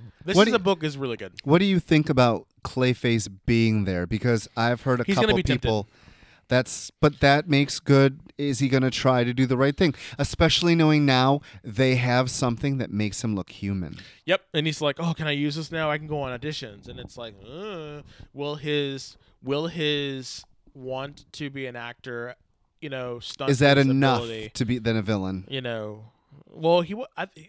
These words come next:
Speaker 1: they're really making him out to be, uh, the reluctant villain because he was a, he was a victim of circumstance.
Speaker 2: Yeah.
Speaker 1: And I'm like, "Okay, if that's what you're gonna do with him, that's fine,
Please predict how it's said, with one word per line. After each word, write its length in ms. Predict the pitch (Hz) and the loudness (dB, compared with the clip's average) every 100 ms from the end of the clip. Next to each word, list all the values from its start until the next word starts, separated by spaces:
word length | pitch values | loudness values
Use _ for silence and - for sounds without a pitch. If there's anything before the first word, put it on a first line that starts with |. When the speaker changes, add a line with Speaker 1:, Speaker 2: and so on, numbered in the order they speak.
| 165 | -20
Speaker 1:
they're 220 | 160 175 | -10 -8
really 320 | 160 254 285 | -8 -10 -10
making 320 | 170 156 160 | -10 -10 -10
him 140 | 156 139 | -10 -10
out 160 | 120 - | -10 -12
to 80 | |
be, 320 | 131 123 120 - | -16 -14 -14 -14
uh, 120 | 117 117 | -14 -14
the 120 | 123 | -14
reluctant 600 | 120 120 120 123 - 120 110 | -12 -12 -10 -12 -12 -18 -14
villain 260 | 110 113 | -14 -14
because 260 | 117 123 117 | -14 -14 -12
he 120 | 127 | -12
was 260 | 120 120 113 | -10 -12 -10
a, 180 | 120 110 - - - | -10 -10 -14 -20 -8
he 140 | 156 | -4
was 260 | 139 143 127 | -2 -2 -2
a 80 | 120 | -6
victim 400 | 120 135 139 117 | -6 -8 -10 -12
of 100 | 101 | -10
circumstance. 540 | 113 113 110 - - | -12 -12 -14 -16 -6
Speaker 2:
Yeah. 180 | 104 107 | -2 -2
Speaker 1:
And 100 | 135 | -2
I'm 120 | 139 | -2
like, 220 | 147 147 - | -2 -4 -8
"Okay, 200 | 196 220 | -6 -4
if 140 | 170 | -4
that's 180 | 160 175 | -10 -14
what 80 | 220 | -14
you're 100 | 233 | -12
gonna 220 | 214 180 | -10 -10
do 200 | 135 127 | -6 -6
with 160 | 147 160 | -6 -8
him, 120 | 165 | -12
that's 240 | 120 113 | -12 -14
fine, 340 | - 117 127 | -14 -12 -12